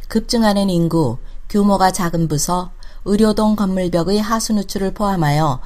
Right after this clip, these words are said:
노후된 기반 시설로 어려움을 겪고 있습니다. 아흔일곱 명이 넘는 입원이 필요한 경우 임시시설이나 야전병원을 이용하게 됩니다.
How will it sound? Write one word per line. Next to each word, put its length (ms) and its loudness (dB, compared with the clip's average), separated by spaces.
노후된 480 4
기반 380 2
시설로 600 0
어려움을 520 0
겪고 320 -2
있습니다. 600 -2
아흔일곱 540 4
명이 260 2
넘는 480 2
입원이 380 0
필요한 520 0
경우 440 0
임시시설이나 1160 2
야전병원을 800 0
이용하게 480 0
됩니다. 520 0